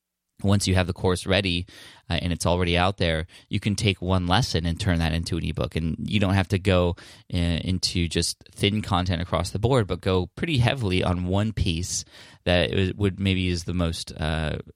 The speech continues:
asked question or something, and you can turn that into an ebook that can be, uh, either, uh, put on a landing page to generate email,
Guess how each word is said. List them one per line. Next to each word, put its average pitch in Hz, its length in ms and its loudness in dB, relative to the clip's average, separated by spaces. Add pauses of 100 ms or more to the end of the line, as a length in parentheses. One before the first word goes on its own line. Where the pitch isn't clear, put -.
asked 87 340 -4
question 87 540 -2
or 85 40 -6
something, 80 480 -4 (380)
and 82 380 2
you 90 100 -2
can 82 160 -2
turn 85 200 0
that 90 180 2
into 90 260 -4
an 80 60 0
ebook 80 300 -4
that 82 140 -2
can 85 120 -2
be, 80 260 -2 (380)
uh, - 260 -6
either, 80 460 -2 (600)
uh, - 360 -8 (560)
put 95 180 2
on 85 120 4
a 80 60 0
landing 98 280 2
page 87 440 -2
to 82 360 -4 (680)
generate 85 380 2
email, 104 420 4